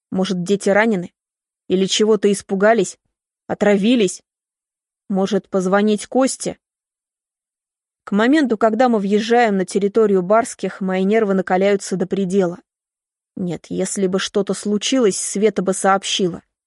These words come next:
Машина останавливается, и я вижу, как ко мне идёт хмурый Никита. Быстро выпрыгиваю и пожимаю ему руку. "Они дома?" Сразу перехожу к делу, и друг кивает.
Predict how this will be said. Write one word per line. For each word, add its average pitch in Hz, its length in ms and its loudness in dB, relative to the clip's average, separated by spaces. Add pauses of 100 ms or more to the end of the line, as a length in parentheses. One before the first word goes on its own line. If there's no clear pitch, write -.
(1160)
Машина 196 420 -2
останавливается, 196 1000 -2 (200)
и 190 60 -6
я 185 180 2
вижу, 220 300 0
как - 220 -4
ко 196 140 0
мне 214 300 2
идёт 185 220 -4
хмурый 202 400 0
Никита. 190 520 -2 (720)
Быстро 190 360 0
выпрыгиваю 208 640 2
и 240 40 2
пожимаю 185 540 0
ему 190 220 0
руку. 185 320 -4 (1400)
"Они 196 220 4
дома?" 247 380 2 (720)
Сразу 214 400 0
перехожу 190 540 -2
к 180 60 -6
делу, 226 300 2
и 233 140 -4
друг 185 320 -2
кивает. 180 580 -4